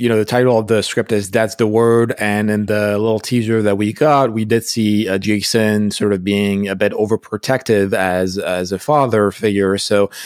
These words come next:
I, I would presume that, like, narratively speaking, he would be the focus and that's kind of what the show would be about. But to that idea, again, I kinda wanted more of that, uh, in the same way that, uh, Nick, you also wanted more sort of story purposes.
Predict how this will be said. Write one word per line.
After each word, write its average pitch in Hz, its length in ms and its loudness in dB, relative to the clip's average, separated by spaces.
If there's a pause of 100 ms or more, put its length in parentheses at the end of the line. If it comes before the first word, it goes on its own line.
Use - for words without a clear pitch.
(220)
I, 113 580 0
I - 80 -6
would 123 260 -2
presume 196 500 2
that, 165 180 2
like, 120 300 -4 (340)
narratively 139 480 2
speaking, 131 460 0
he 123 200 2
would 127 180 4
be 127 120 4
the 127 120 2
focus 127 460 0
and 104 140 0
that's 104 180 -2
kind 113 180 -2
of 104 120 -4
what 107 240 2 (380)
the 110 120 0
show 117 180 -2
would 110 100 0
be 113 80 0
about. 123 380 0
But 113 160 0
to 123 100 -4
that 113 140 4
idea, 107 720 0
again, 117 260 -2
I 107 80 -2
kinda 110 180 -2
wanted 107 400 0
more 104 240 2
of 92 80 -4
that, 101 320 0
uh, 95 260 2
in 98 120 -2
the 98 60 0
same 101 140 -2
way 101 100 2
that, 95 300 -2
uh, 95 140 -2
Nick, 95 260 -2
you 104 200 2
also 92 200 -4
wanted 90 400 -8
more 98 360 -2
sort - 180 -4
of 90 80 -4
story 87 380 0
purposes. - 600 -8